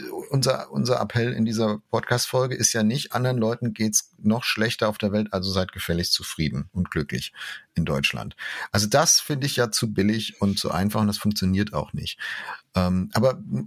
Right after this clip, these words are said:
holen wir es jetzt nochmal zurück, zurück in unsere, in unseren Alltag, in unsere Gegenwart im Jahr zweitausendzweiundzwanzig im Herbst. Äh, du hast vorhin gesagt, ne,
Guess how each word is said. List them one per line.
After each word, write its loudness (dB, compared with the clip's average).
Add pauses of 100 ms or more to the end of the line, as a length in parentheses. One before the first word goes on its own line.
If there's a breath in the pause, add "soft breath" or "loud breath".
(100)
holen 2
wir 2
es 0
jetzt -2
nochmal 2
zurück, 0
zurück 0
in 2
unsere, 0
in -6
unseren 2
Alltag, 0
in -6
unsere 0
Gegenwart 0
im 0
Jahr 0
zweitausendzweiundzwanzig -2
im 0
Herbst. 0
Äh, 0 (260)
du 0
hast -2
vorhin 0
gesagt, 0
ne, 0